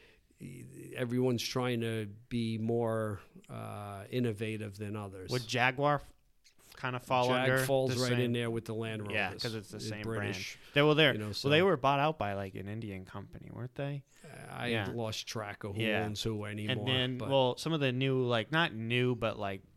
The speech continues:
Speaker 2: brands that are coming back, like Alfa Romeo
Speaker 1: Mm-hmm.
Speaker 2: are coming back. Uh, Maserati re-, has released a couple of S U Vs. Though they're
Speaker 1: Right.
Speaker 2: under Stellantis.
Speaker 1: Right.
Speaker 2: Right. Both of those companies are, Alfa Romeo and,
Speaker 1: Right.
Speaker 2: and Maserati.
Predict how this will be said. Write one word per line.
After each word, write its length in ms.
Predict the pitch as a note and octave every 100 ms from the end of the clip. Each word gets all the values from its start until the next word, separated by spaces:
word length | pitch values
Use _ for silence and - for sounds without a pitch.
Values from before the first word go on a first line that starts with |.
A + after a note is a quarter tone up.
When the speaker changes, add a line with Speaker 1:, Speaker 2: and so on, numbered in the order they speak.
| - - - - - -
Speaker 2:
brands 320 | B2+ B2+ B2
that 100 | A#2
are 60 | G#2+
coming 380 | - A#2+ A2+ G#2
back, 340 | G2 G#2 G#2+
like 140 | A2 -
Alfa 320 | G2+ G2+ A2+
Romeo 680 | A2 G#2+ G#2 G#2 G#2 G#2+ A2 - _
Speaker 1:
Mm-hmm. 300 | C#3 G#2+ G#2+
Speaker 2:
are 60 | A#2
coming 340 | - A#2 A2+
back. 520 | G#2 G#2 G2+ G#2 - - - -
Uh, 280 | A2+ G#2 G2
Maserati 760 | A2 B2+ C#3 B2+ A#2 A#2 B2 B2
re-, 160 | A#2+ A2+ A#2
has 180 | A2+
released 320 | A#2 A2+ A2+ A#2
a 40 |
couple 340 | - A#2 A#2+
of 100 | A2+
S 220 | A2 A2 A#2+
U 100 | A2
Vs. 680 | A#2 A#2 A#2 A2+ A2 - -
Though 160 | A#2
they're 160 | A2+ A#2
Speaker 1:
Right. 80 | B2+
Speaker 2:
under 160 | A#2
Stellantis. 920 | - - G#2 G#2 G#2 - G2+ - - - -
Speaker 1:
Right. 280 | A#2+ A#2 G#2+ -
Speaker 2:
Right. 280 | A2 G#2+ - _
Both 260 | C3 -
of 60 | A2
those 200 | G2 F#2
companies 480 | - F#2+ F2+ F#2+ F#2
are, 280 | F#2+ - -
Alfa 260 | G#2+ G#2+ A2
Romeo 460 | G2+ G2 G2 G2 G2
and, 220 | F#2 G2+
Speaker 1:
Right. 280 | A2+ G#2+ - _
Speaker 2:
and 120 | A2+ G#2+
Maserati. 840 | A2 G#2 G#2 G2+ G2 G2+ G#2 G#2